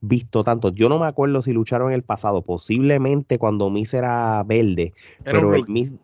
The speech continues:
Speaker 1: pero el Miz de ahora con un Edge ya Hall of Famer, nunca lo había visto. Mano, de verdad, de verdad, de verdad, esta, esta lucha, pues,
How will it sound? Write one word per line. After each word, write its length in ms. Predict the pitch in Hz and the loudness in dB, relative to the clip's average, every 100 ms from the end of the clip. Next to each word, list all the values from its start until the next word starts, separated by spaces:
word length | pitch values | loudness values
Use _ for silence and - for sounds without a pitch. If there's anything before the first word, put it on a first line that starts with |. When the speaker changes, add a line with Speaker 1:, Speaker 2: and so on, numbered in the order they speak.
| - | -8
Speaker 1:
pero 160 | 107 110 | 0 2
el 120 | 110 | 2
Miz 360 | 107 110 139 143 | 0 0 0 2
de 100 | 151 | 2
ahora 380 | 147 160 156 135 | 2 2 2 2
con 160 | 113 | 2
un 280 | 107 117 127 | 2 0 0
Edge 280 | 139 139 117 | -2 -4 -4
ya 240 | 127 131 | 0 0
Hall 200 | 127 135 | 0 0
of 120 | 139 - | 0 0
Famer, 300 | 147 143 107 | 0 0 0
nunca 280 | 104 110 | -2 0
lo 60 | 131 | 0
había 180 | 131 131 | 2 0
visto. 480 | 139 139 _ 107 104 _ - - - - | 0 -4 _ -4 -4 _ -20 -20 -20 0
Mano, 280 | 135 139 110 | 4 4 4
de 180 | 110 | 2
verdad, 340 | 113 110 117 139 | 4 4 4 2
de 80 | 151 | 2
verdad, 300 | 151 151 151 | 2 2 0
de 80 | |
verdad, 480 | 147 147 147 151 147 | 0 0 0 0 -4
esta, 580 | - 107 - 123 123 123 | -4 -6 -2 0 2 0
esta 360 | 104 113 - 127 | -2 -4 -2 0
lucha, 540 | 139 131 127 113 104 _ | 0 0 0 0 -2 _
pues, 160 | - 107 | -2 -2